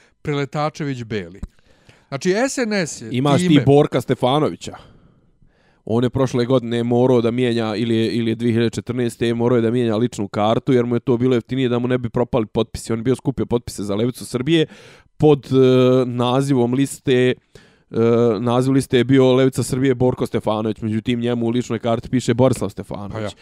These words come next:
Speaker 2: I onda je on promijenio ličnu, mislim, ovo je, ovo što je Beli uradio je već rađeno.
Speaker 1: Ne, ne, ali je, pazi, Borislav Borko Stefanović, to,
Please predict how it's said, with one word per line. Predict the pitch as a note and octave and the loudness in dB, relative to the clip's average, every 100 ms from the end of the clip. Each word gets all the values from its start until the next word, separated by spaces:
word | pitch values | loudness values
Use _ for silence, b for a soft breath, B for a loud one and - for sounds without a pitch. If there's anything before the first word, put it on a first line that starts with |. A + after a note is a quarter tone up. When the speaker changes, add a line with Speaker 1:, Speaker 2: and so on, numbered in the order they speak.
| b b | b b
Speaker 2:
I | G2+ | -8
onda | G2 G#2+ | -6 -4
je | A2 | 0
on | A#2+ A#2+ | 0 0
promijenio | B2 B2 A#2+ A#2+ | 0 0 2 0
ličnu, | A2 G#2+ - | 0 -4 -8
mislim, | G#2 - G#2+ | -14 -8 -2
ovo | G#2+ A2+ | 2 4
je, | |
ovo | A#2 C3 E3 | 4 4 4
što | - | 2
je | C3 | 0
Beli | D#3 D#3 | 0 0
uradio | A#2+ A#2+ E3 D#3 | 0 0 2 2
je | |
već | A#2+ E3+ - - - | 2 -2 -2 -12 -6
rađeno. | A#2+ C3 F#2 A2 G2 G2 B2+ | -2 -2 -2 -8 -12 -6 -2
Speaker 1:
Ne, | A#3+ | 0
ne, | B3 | 0
ali | E3 F3+ F#3+ E3 | 2 2 0 -2
je, | F#3 E3 C#3 C#3+ D3 D3 | -2 -2 -6 -20 -14 -6
pazi, | F3+ F#3+ D3+ | 0 0 0
Borislav | B2 F3+ G#3+ - E3+ | 0 2 0 -2 -6
Borko | C#3 D#3+ F#3 G#3 | -2 0 0 -2
Stefanović, | E3+ D3 E3 F#3+ E3+ | -10 -8 -6 -4 -6
to, | - E3+ | -4 -4